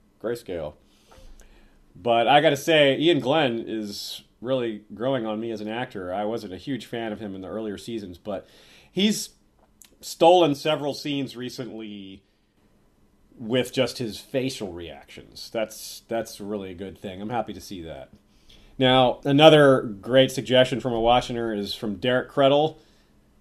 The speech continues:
who's gotten his name on here a few times this season, and he su-, <laughs> he says that Tyrion should have suggested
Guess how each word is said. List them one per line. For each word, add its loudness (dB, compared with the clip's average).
who's -2
gotten 2
his -4
name 2
on 2
here 2
a 4
few -6
times -4
this -12
season, -4
and -2
he 0
su-, -4
<laughs> -8
he 4
says 4
that 0
Tyrion 6
should 4
have 0
suggested 2